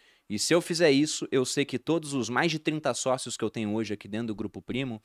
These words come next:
alguns com uma partezinha bem pequena, vão ter ficado, no mínimo, milionários ou multimilionários. E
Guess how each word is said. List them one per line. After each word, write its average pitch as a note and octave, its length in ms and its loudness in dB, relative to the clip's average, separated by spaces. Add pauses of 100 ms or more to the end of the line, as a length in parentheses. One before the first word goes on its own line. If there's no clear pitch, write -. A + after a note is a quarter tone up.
(400)
alguns G2+ 320 -2
com - 80 -6
uma B2 80 0
partezinha A2 540 -4
bem A2+ 180 -2
pequena, B2+ 580 -8 (260)
vão G#2+ 100 -8
ter C3 140 -6
ficado, C3+ 500 -4
no E3+ 240 2
mínimo, G3 540 2 (320)
milionários C3 760 -2
ou C#3 140 -2
multimilionários. B2 1120 -6 (600)
E G#2 560 0